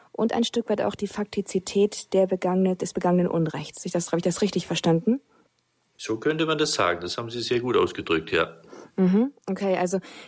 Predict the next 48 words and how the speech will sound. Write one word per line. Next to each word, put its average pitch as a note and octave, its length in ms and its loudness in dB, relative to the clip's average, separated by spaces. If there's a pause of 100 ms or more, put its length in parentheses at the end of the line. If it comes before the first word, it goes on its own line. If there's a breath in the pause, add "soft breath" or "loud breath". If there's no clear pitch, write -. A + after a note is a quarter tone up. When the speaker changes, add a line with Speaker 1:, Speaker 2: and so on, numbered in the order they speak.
Speaker 1:
das, - 260 -4
ähm, F#3 280 2 (680 loud breath)
ich - 160 -4
habe A3 160 2
mir A3 80 4
gedacht, G#3+ 320 0
als G#3 180 0
Sie G3+ 180 -2
über, F#3+ 320 2
also F3+ 180 0
Sie F#3 140 0
hatten, G3 340 0
äh, F3 120 0
wir F#3 120 4
haben G3+ 100 4
in G3+ 80 2
dem F3+ 140 2
Titel A#3 200 -2
ja G3+ 140 4
stehen, F#3+ 260 2
Verzeihen G3 720 2
und G3+ 160 -2
Vergeben F3+ 840 0 (180)
in F3 140 -2
dieser G#3+ 260 4
Hin-, G3 200 2
in - 100 -2
dieser F#3 240 2
Reihenfolge. E3+ 580 2
Das - 200 -2
Sprechen C4 680 2 (120)
über A3+ 520 2
den A3 140 4
anderen A3+ 460 2
sozusagen G3 360 0
und F#3+ 80 0
auch F#3 60 0
das, - 220 -8
das - 180 -4
Sprechen F#3+ 480 0
über G3 260 0
die F#3+ 140 -4
Schuld, G#3+ 280 2
das F3+ 120 -4
Bezichtigen G3 800 -2
der F3+ 120 2
Schuld, G#3+ 340 2 (720 loud breath)
das - 380 0